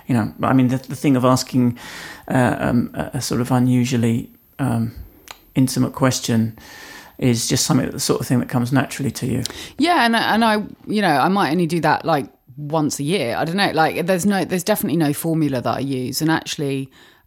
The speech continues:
Speaker 2: um, I'm probably not very good at it because I often ask really inappropriate <laughs> questions, or,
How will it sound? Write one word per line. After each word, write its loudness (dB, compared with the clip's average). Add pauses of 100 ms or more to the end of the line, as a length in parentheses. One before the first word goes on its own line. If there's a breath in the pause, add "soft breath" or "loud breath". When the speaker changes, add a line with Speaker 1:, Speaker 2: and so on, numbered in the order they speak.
Speaker 2:
um, -2 (400)
I'm 0
probably 4
not 2
very 0
good -2
at -4
it -4
because -4
I 0
often -4
ask -4
really -6
inappropriate -4
<laughs> -6
questions, 0
or, 2